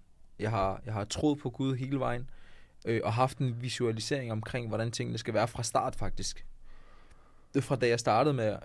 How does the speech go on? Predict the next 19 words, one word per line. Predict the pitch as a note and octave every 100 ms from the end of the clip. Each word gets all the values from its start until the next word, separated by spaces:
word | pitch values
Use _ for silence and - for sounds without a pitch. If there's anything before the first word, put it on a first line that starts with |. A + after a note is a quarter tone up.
| A2
med | A#2
at | G#2+
bokse | G#2 G#2+
motionsboksning, | A2+ - B2+ A2 A2 A2 G#2+ G#2+
til | A#2
jeg | A2+
fandt | A2 A2+
ud | A#2 A2+
af, | G#2+ G#2+ - - - - - - - -
at | A2+ -
det | A#2+
var |
faktisk | A2+ A#2+ B2 -
den | B2+
her | B2
vej, | A2+
jeg | A#2 A2
godt | G#2+ A2+ A#2
ville. | A#2